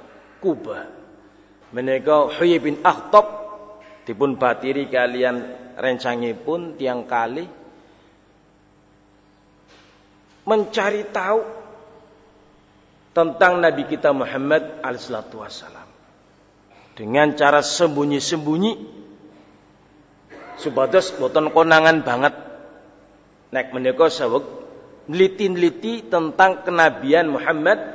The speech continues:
sallallahu alaihi wasallam. Begitu didapati betul menika adalah nabi,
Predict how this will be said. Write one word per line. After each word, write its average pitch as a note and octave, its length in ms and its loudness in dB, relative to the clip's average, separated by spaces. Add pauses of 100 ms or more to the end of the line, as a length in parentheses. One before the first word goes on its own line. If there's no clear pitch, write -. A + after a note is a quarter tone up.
(300)
sallallahu B2+ 720 0
alaihi A2 240 -6
wasallam. - 360 -16 (1400)
Begitu D3 480 0
didapati E3 1120 4 (640)
betul F3+ 640 -2 (720)
menika F3+ 480 4
adalah F3+ 400 2
nabi, G3+ 560 0